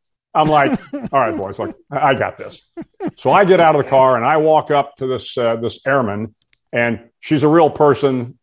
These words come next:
The name Airman Jackson is not her real name, but so I, I, I look at, uh, Airman Jackson and I said, you know, "Airman, uh, you know, I'm, I'm Admiral McRaven, and, uh, and oh, by the way, I've got a meeting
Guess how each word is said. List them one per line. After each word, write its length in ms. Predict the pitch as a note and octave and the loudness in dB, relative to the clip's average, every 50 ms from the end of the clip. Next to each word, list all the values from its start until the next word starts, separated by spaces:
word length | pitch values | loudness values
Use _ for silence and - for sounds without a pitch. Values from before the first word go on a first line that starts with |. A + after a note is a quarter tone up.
| _ | _
The 120 | - C3 C3+ | -4 -2 -2
name 220 | C#3 C#3 C#3 C3 | 0 0 0 0
Airman 300 | C3+ C3+ B2+ A#2+ A#2+ A2 | 0 0 0 0 -2 -2
Jackson 460 | - C3+ B2+ A#2+ A#2 - - A#2+ A2+ | 0 0 0 0 -2 -4 -6 -8 -6
is 120 | A2+ G#2 G#2 | -6 -6 -4
not 200 | A#2+ A#2 A2+ G#2 | -4 -4 -2 -2
her 100 | A2+ G#2+ | -4 -4
real 220 | G#2+ A2 G#2 G#2 | -2 -2 -4 -4
name, 260 | G#2+ G#2+ G#2+ G#2+ G#2+ | -6 -8 -8 -6 -4
but 220 | G#2 A#2 A2+ - - _ _ _ _ _ _ _ | -2 -2 -2 -4 -6 _ _ _ _ _ _ _
so 160 | _ - E3 D3 | _ 0 2 2
I, 360 | C#3+ C#3+ D3+ - C#3+ C#3 C#3 | 4 2 2 2 2 2 2
I, 40 | C3 C#3 - - | 0 -2 -4 -4
I 120 | C#3+ C#3 | -2 0
look 260 | D3 D#3+ F#3+ F#3 F#3 | 2 2 0 0 0
at, 240 | F3 D#3 D3+ - - | -2 -2 -2 -2 -2
uh, 100 | D3 C3+ D3 | 0 0 0
Airman 280 | D3+ D3+ D#3 D3 C#3 B2 | 0 -2 -2 -2 -2 -2
Jackson 500 | - C#3 B2 B2 - - - F3 D#3 D3 | 0 0 0 -2 -2 -6 -8 -8 -6 -6
and 120 | C#3 C3 | -4 -4
I 120 | B2 B2 | -4 -4
said, 340 | A#2 - B2+ A#2+ A2+ A2+ A#2 | -4 -4 -2 -2 -2 -2 -4
you 140 | - - A#2+ | -4 -6 -6
know, 80 | A#2 B2 | -6 -4
"Airman, 420 | A#2+ A#2+ C3+ D3+ G#3 A#3+ - _ _ _ _ _ _ _ _ - - | -4 -2 -2 -2 -2 -4 -8 _ _ _ _ _ _ _ _ -12 -4
uh, 500 | - B2 B2 A#2+ A#2+ B2 B2 B2 B2 B2 B2 - | -2 0 2 2 2 2 0 0 0 -2 -4 -4
you 80 | C#3 | -4
know, 200 | B2 B2+ C#3 D3 - _ - C3+ | -2 -2 -4 -6 -10 _ -10 -6
I'm, 220 | A#2+ B2 C3+ C#3+ - - | -4 -4 -4 -4 -4 -2
I'm 180 | C#3+ D3 D#3 | -2 -2 0
Admiral 300 | C3 C3+ D3+ D#3+ F#3 F#3 | 0 0 0 2 2 0
McRaven, 640 | G3 F#3+ G3 G#3+ B3+ C4 G#3+ E3 D#3+ E3+ F#3 E3+ - - | 0 0 2 2 2 2 2 0 -2 -4 -4 -6 -8 -4
and, 360 | C3+ C3+ C3+ C3+ C#3 C#3 C#3 | -4 -2 -2 0 -2 0 0
uh, 360 | C#3 C#3 C#3 C#3 C#3 C#3 C#3 C#3 | 0 0 2 2 2 2 0 0
and 100 | C#3 E3 | 0 2
oh, 20 | |
by 80 | G3+ G3 | 2 4
the 80 | G3+ | 4
way, 340 | A3+ G#3+ F3 F3+ A3 A3+ - _ _ _ _ _ _ _ _ _ _ _ _ | 4 4 4 2 2 0 -4 _ _ _ _ _ _ _ _ _ _ _ _
I've 220 | - D3+ A#3 C#4+ B3+ | -4 -2 -2 0 0
got 160 | C4+ B3+ B3 | 0 0 0
a 40 | A3 | 0
meeting 480 | G3+ G3+ F#3+ F3 F3 F3 G#3 A3+ E3+ | 0 0 0 0 -2 -4 -6 -8 -12